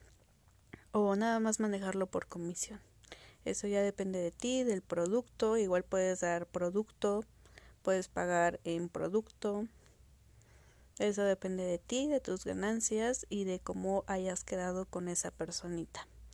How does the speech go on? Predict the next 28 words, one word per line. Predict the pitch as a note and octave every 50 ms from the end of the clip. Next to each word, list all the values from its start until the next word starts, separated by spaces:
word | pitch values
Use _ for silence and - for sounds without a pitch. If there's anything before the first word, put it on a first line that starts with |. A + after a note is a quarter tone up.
| - - - - - - - - - - - -
Que | D#4
lo | D#4 D#4 D#4
más | D4+ C#4+ C#4 -
probable | - C#4+ C#4+ C4 A3+ G#3+ G#3 G3+
es | G3 -
que | - G#3+
te | G#3 - F#3
va | F3+ E3+
a | E3
pedir | - F3 E3+ E3+ E3 E3+ F#3
dinero. | - G#3+ B3 C4+ D4 D4 C#4 - - - - - - - - - - - - - - - - - - - - - - - - - - - - - - - - - - - - - - - - - - - - - - - - - - -
Ahí, | - G#3+ G3+ G3+ G3+ G#3 A3+ B3 C4 C4 -
eh, | - A3 G#3+ G3+ G3 G3 G3 G3
bueno, | F#3+ G3+ G3 F#3+ F#3+
tú | F#3 - G3+ G3+ - -
ayudas | - G#3+ G#3 G#3 G3+ G3 G3 -
a | G#3
la | G3+ G3
economía | F#3 - F#3 F#3 F#3+ F#3 F#3 F#3+ G3 G3+ G3
de | G3+ G3+
otra | G3 - G3+
persona | - - - G3 - - G#3+ G#3 G#3+ G#3+ G#3 G#3+ B3+ D#4+ - _ - _ - - - - - - -
que | - G3+ F#3+
no | F#3+ F#3+
tiene | F#3 - G3+ G3 G3 G3 F#3+
para | - G3 F#3 F#3
una | F#3 F#3 F#3
inversión, | F#3 F#3 F#3 F#3 F3+ F#3 - - - G3 G3 G#3 A3+ B3+